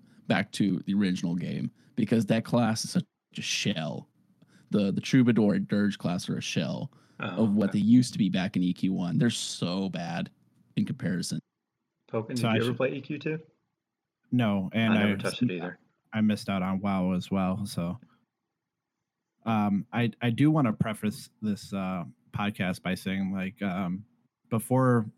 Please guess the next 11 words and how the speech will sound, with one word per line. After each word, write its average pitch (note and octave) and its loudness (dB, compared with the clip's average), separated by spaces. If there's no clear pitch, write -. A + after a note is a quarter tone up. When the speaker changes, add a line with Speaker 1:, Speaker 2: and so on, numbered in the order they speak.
Speaker 3:
Yarnex G2+ 0
and F#2+ 0
I F#2 0
started F2+ -2
doing F#2 0
this - -6
podcast, D#2+ -4
we F#2+ -2
had F2+ -2
talked - -4
about, E2+ -2